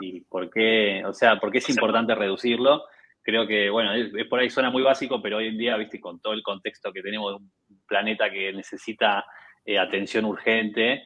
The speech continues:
Speaker 1: es muy importante concientizar que el C O dos son una, son, son gases que uno emite al producir cualquier cosa, al hacer cualquier cosa, entonces todos generamos, eh, ese impacto,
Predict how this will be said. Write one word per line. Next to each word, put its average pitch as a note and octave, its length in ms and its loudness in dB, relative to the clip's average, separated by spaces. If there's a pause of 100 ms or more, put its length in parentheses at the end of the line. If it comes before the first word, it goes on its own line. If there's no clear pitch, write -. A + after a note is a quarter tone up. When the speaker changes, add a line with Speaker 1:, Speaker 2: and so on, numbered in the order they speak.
(360)
Speaker 1:
es G2+ 300 -6
muy C3+ 360 4
importante B2 760 0
concientizar G#2+ 580 -4
que A#2 80 -2
el G#2 60 -6
C A#2+ 160 -2
O A#2+ 60 4
dos C3 200 2
son A#2+ 120 -12
una, A2+ 220 -10 (200)
son, A2 180 -14
son A2+ 200 -12
gases A#2 260 -6
que - 80 -8
uno A#2 100 -4
emite C#3+ 540 0
al F#2+ 200 -4
producir G#2 380 -4
cualquier A#2 300 0
cosa, C#3 440 2
al G2 100 -2
hacer A2+ 180 -8
cualquier G2+ 240 -8
cosa, B2 220 -8
entonces G2 260 -16
todos C3 360 0 (100)
generamos, G2 520 -10 (460)
eh, G2 300 -6
ese G2 180 -8
impacto, G#2 600 -2